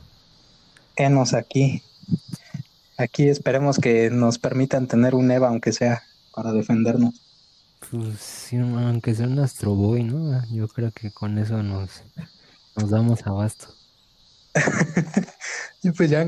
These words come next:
Speaker 1: ya aunque sea una, este, una, ¿cómo se llamaba? La de los, eh,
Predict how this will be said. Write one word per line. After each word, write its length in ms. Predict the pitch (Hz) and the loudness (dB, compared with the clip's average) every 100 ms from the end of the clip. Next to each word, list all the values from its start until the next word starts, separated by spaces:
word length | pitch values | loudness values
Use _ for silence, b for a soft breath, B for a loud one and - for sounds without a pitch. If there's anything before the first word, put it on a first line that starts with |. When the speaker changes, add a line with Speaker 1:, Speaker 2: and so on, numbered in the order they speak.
| 160 | 2
Speaker 1:
ya 140 | 160 | 2
aunque 240 | 175 175 170 | 2 2 2
sea 180 | 175 | 2
una, 520 | 170 180 175 151 135 131 | 4 4 4 4 4 4
este, 680 | 123 - 143 127 127 120 - _ _ _ _ _ _ - - _ | 2 0 2 4 4 0 -6 _ _ _ _ _ _ -20 -20 _
una, 420 | - 151 175 156 139 | 0 2 4 2 2
¿cómo 160 | 180 175 | 0 2
se 100 | 135 | 2
llamaba? 260 | 123 151 | 2 2
La 160 | 160 120 | 2 2
de 380 | 117 110 113 113 | 4 4 4 4
los, 640 | 113 113 113 110 - - | 4 4 2 2 -2 0
eh, 280 | 117 110 | 2 2